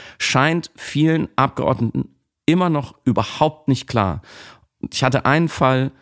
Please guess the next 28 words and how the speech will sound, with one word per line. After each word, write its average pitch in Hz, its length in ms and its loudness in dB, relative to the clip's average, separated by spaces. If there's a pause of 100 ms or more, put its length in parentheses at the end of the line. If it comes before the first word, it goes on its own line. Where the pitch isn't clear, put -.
(260)
ähm, 107 260 2
von 113 160 -2
dem 120 140 2
ich - 240 -4
nicht - 400 -2
weiter 107 400 -2 (280)
erzählen 147 400 0
kann 139 280 0
und 107 220 -2
möchte, 120 460 -2 (280)
wo 120 100 2
es 113 100 -2
eben 110 220 0
auch 151 300 2
um 147 80 0
die 123 80 -2
Frage 117 320 0
ging, 107 240 -2
wo 123 160 2
lässt 135 260 -2
man 117 80 0
die 104 120 -2
A 101 160 0
F 110 100 -6
D 104 140 -2
in 101 140 0
welche 98 260 -2
Räume? 117 460 2